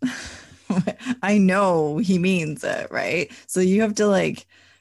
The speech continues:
realize that, you know, when your core tells you a compliment, they mean it, right? 'Cause there's a reason why, you know, your partner is your partner, you know? And if you have supportive family, like,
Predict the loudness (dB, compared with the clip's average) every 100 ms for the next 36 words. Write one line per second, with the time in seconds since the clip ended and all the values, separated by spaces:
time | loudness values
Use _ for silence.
0 | _ -6 0 2 2 2 2 0 0 -4
1 | -2 -2 0 -2 -6 _ -2 0 0 2
2 | 2 2 0 0 2 2 0 0 0 2
3 | 2 0 0 0 0 0 -2 -4 -4 -6
4 | -6 -12 _ _ _ _ _ 2 4 6
5 | 4 4 0 -4 -6 -4 -4 -4 -4 -6
6 | -6 -4 -2 -2 0 0 0 2 0 0
7 | 0 0 0 -2 -4 -16 _ _ -8 -4
8 | -2 -2 -4 -4 -2 0 0 -2 -2 -4
9 | -4 -4 -2 -6 -10 -10 -8 -4 -4 -4
10 | -6 -6 -4 -2 -2 -2 0 0 -4 -6
11 | -4 -2 -2 -6 -4 -2 2 0 -2 -6
12 | -8 -8 -10 -10 -12 -18